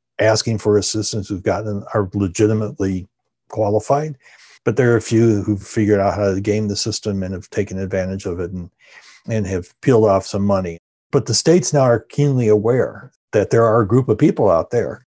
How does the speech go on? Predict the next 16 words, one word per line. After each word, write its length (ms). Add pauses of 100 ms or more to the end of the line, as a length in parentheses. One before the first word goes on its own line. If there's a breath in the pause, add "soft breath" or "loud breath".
(340)
who 140
live 320
in 140
this 220
world. 540 (520 soft breath)
It's 120
a 60
world 460
that 200
we 120
just 200
don't 200
have 180
good 160
data 340
on, 220